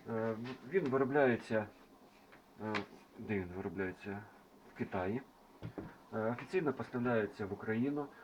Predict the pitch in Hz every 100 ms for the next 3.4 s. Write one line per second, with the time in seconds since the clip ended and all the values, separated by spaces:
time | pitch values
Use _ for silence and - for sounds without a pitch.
0 | - - 127 165 170 151 120 120 131 131
1 | - 110 120 143 135 123 - - 139 110
2 | 87 92 - - - - - - - -
3 | - 185 160 160